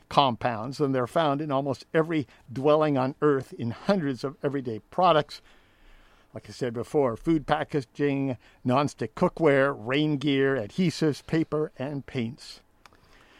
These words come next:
And for the record, soil around the world is similarly contaminated by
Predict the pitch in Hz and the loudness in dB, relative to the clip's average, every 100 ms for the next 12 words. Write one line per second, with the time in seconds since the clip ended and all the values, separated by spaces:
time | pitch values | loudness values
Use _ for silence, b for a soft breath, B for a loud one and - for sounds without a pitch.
0 | b b 139 131 151 131 131 123 113 120 | b b -6 -4 -2 -2 0 -2 -2 -2
1 | 131 151 190 131 - 185 208 160 120 135 | -2 2 0 -2 -10 -2 0 2 0 0
2 | 127 123 123 123 117 113 123 107 - - | 0 -2 0 0 0 -2 -4 -4 -8 -10
3 | - - 185 160 127 117 113 113 - 120 | -12 -2 0 0 0 -2 -4 -6 -6 -6
4 | 110 127 117 110 104 107 101 107 | -2 0 0 0 -2 -4 -6 -8